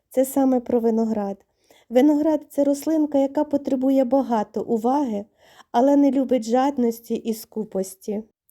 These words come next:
Які саме грона видаляти, а які залишати, вирішуємо самі. Зазвичай перше гроно найбільше, та не завжди воно найліпше. Ми надаємо перевагу тому грону,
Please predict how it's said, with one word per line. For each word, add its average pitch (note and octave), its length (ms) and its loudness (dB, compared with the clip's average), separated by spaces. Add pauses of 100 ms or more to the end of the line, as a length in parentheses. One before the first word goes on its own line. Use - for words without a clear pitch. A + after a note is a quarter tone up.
(520)
Які C4 300 0
саме C#4+ 380 2
грона A#3 340 2
видаляти, B3 680 -2
а A#3 80 -2
які B3+ 420 0 (140)
залишати, B3+ 800 -2
вирішуємо A3 680 -2
самі. A3 480 -6 (540)
Зазвичай C#4+ 540 2
перше D4+ 420 -2
гроно A#3+ 360 0
найбільше, A3 720 -2 (320)
та A#3 100 -4
не A#3+ 140 2
завжди B3+ 400 0
воно C4 240 2
найліпше. A3+ 720 -2 (380)
Ми D#4+ 160 0
надаємо B3 560 2
перевагу A#3+ 540 0
тому C#4+ 400 -2
грону, G#3+ 420 -2